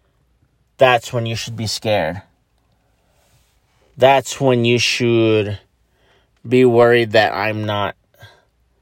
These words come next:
I don't wanna joke with you for a reason.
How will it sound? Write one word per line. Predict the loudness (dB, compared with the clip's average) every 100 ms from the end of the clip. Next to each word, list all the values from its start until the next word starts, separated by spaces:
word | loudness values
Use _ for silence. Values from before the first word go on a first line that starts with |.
| _ _ _ _ _ _ _ _ 2
I | 2
don't | 2
wanna | -2 -6
joke | -2 2 2 0
with | -10
you | -6 -8
for | -6 -2
a | 0
reason. | 0 -2 -4 -10 -12